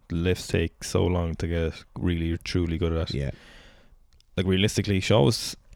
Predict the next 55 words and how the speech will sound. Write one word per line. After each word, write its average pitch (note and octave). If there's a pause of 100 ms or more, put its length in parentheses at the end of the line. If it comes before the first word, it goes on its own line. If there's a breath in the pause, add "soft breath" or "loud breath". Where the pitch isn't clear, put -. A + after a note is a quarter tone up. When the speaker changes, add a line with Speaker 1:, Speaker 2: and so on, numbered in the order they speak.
(420)
Speaker 1:
maybe G#2
Shaw G#2
is F#2
probably F2
annoying E2+
just F#2+
to F2
nitpick F2
on E2
Shaw, E2+
but D2
he, E2+
he F#2
just F#2
mentioned F2
him. E2 (280 loud breath)
Shaw A#2
is A2
too G2
old F#2 (400)
to -
transfer. D#2+
He's, F2
like, D#2+
thirty-six -
now E2
or D#2
Speaker 2:
Yeah. E2+
Speaker 1:
something. D#2+ (460 loud breath)
And D2
I E2+
know F2
we D#2
just D#2
talked D#2
about E2
it, D#2+
but D2+ (240 soft breath)
Lou F#2
has, F2
say, E2 (260)
twenty F2
odd E2+
years D#2+
or D#2+
twenty-five E2+
odd E2
years. E2
Uh, E2+
he, F2
Speaker 2:
More. D#2+
Speaker 1:
no, F#2+
he F2+
started F#2
later. F2+